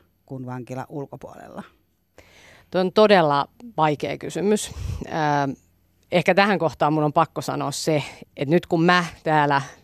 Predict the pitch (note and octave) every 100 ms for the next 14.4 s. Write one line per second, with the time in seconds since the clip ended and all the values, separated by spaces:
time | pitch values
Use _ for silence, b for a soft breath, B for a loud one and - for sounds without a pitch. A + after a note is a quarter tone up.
0 | - _ - - D3+ D3 D3+ D3 C#3 C3
1 | C3+ D#3+ C3+ C3+ C#3+ D3 C#3+ C#3+ C#3 C#3+
2 | - - D3 D#3+ D3 - D3 D#3 E3 F3+
3 | - b b b b - D#3 D3 C#3+ -
4 | D3 D3 - D#3+ E3+ E3+ D#3+ D#3 D3 -
5 | E3 D#3 D3 E3 D3+ D3 - D#3+ E3 D#3+
6 | D3+ C#3+ - D3+ C#3+ C#3 D3+ D3 - -
7 | - C#3 C#3+ - D3 D3 C#3 C3+ B2+ C#3
8 | C#3+ - F3 D#3+ - _ _ - C#2+ D#3
9 | D3+ C#3+ C#3+ D3+ C3+ A3+ C3+ C#3+ C#3 -
10 | - - C#3+ B B B B - D#3 D3+
11 | D3 C#3+ - _ _ _ _ _ _ -
12 | F#3+ F#3 - G#3+ G3+ G#3+ E3 D3+ D#3 D#3+
13 | C#3 C#3 D3+ C#3 D3 C3 C3 C#3 C#3 -
14 | - D3+ D3+